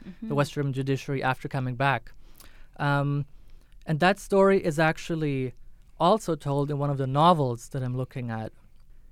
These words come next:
Speaker 1: Yeah, so there's a, in this particular case, there's, um, a biographical aspect to it, but there's also authors on my list that are just,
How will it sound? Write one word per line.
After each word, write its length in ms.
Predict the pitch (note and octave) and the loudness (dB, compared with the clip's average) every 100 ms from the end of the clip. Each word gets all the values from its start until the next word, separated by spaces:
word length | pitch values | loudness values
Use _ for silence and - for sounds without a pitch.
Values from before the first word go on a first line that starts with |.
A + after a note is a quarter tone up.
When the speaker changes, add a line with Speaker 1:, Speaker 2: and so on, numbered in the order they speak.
| - - | -10 -2
Speaker 1:
Yeah, 200 | F3 C3+ | 0 0
so 140 | E3 | -2
there's 280 | D#3 E3+ D#3 | 0 0 0
a, 260 | F3 F3+ G3 - - - - - - - | 0 -2 -6 -16 -20 -20 -20 -20 -20 -8
in 140 | F#3 E3 | -4 0
this 260 | G3 - - | 0 -2 -8
particular 420 | F#3+ F3+ F3 E3+ D#3 | -4 -4 -4 -4 -2
case, 280 | D#3+ D3+ | 0 -2
there's, 340 | - D3 C#3 B2+ | -2 -2 -2 -2
um, 380 | C3 B2+ B2 A#2+ - | -2 -2 -6 -10 -14
a 20 | |
biographical 680 | - A#2+ C#3 D3 D#3 E3+ F3 | -10 -6 -2 -2 -2 -4 0
aspect 420 | D#3 - D#3 D#3 | 0 -2 -6 -6
to 160 | - E3 | -2 0
it, 160 | D#3+ F3+ - - - - - - - | 0 -2 -12 -20 -20 -20 -20 -20 -8
but 140 | E3 | -6
there's 200 | G3+ F3+ | -4 -2
also 440 | G3 G#3 - G3+ F#3+ | -2 -2 0 0 0
authors 440 | C#3 E3 E3+ E3+ | 0 0 0 -2
on 100 | E3+ | 0
my 80 | E3+ | 2
list 260 | E3 D#3+ - | 0 0 -2
that 120 | E3+ | -2
are 100 | D#3+ | -2
just, 360 | D3 D#3 D3 | 0 -2 -2